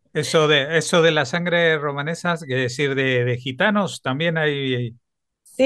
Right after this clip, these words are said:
Speaker 1: eh, también
Speaker 2: Sí,
Speaker 1: hay
Speaker 2: me
Speaker 1: gitanos Cohen ahora. <laughs>
Speaker 2: <laughs> Sí,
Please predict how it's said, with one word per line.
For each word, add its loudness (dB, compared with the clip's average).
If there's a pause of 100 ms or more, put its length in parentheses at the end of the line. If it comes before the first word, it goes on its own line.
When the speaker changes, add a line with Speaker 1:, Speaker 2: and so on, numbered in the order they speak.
Speaker 1:
eh, 2 (400)
también 2
Speaker 2:
Sí, 6
Speaker 1:
hay 6
Speaker 2:
me 4
Speaker 1:
gitanos 2
Cohen 2
ahora. 0 (340)
<laughs> -12
Speaker 2:
<laughs> 0 (920)
Sí, -2